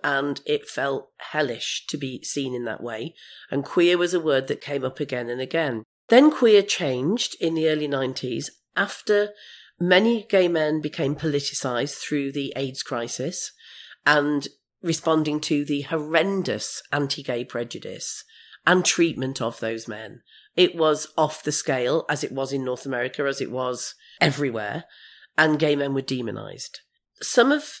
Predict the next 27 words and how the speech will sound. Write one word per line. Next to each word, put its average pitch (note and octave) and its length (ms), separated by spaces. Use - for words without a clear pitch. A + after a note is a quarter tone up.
those E3 340
men C#3 400
adopted D#3+ 600
the D#3 80
word C3+ 320
queer A#2+ 560
as D3 360
a C#3+ 200
term C3 340
of, B2+ 160
well, G#3 280
they A3+ 140
reclaimed F#3+ 680
it. - 220
And E3+ 160
they D#3+ 120
said, D#3 400
"We D#3 120
won't F3 360
ever E3+ 220
let D3+ 420
them C#3 140
use C#3 300
this C#3 140
against B2 380
us A2+ 120
again. D3+ 420